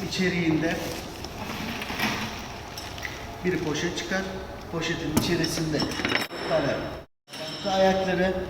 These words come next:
ayarlanabilir şekilde her araca monte edilebilir. Bir tane mekanizma beyin çıkar. Elektronik,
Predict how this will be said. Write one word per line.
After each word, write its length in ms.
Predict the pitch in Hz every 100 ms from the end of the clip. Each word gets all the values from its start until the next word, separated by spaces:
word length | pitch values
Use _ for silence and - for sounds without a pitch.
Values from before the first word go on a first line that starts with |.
| - - -
ayarlanabilir 760 | 143 147 147 147 156 156 170 160
şekilde 640 | 185 175 170 165 175 175 175 -
her 120 | 170
araca 500 | 165 156 147 135 131 127
monte 300 | 135 143 131
edilebilir. 680 | 170 165 160 175 165 170 180 - - - - - - - - 170
Bir 240 | 185 190
tane 380 | 175 147 151 185 - - - 147
mekanizma 600 | 160 156 170 170 156 151 - 147
beyin 280 | 151 165
çıkar. 320 | 147 - 160 - - - - - - - - - - - - - - -
Elektronik, 760 | 170 170 170 170 160 160 160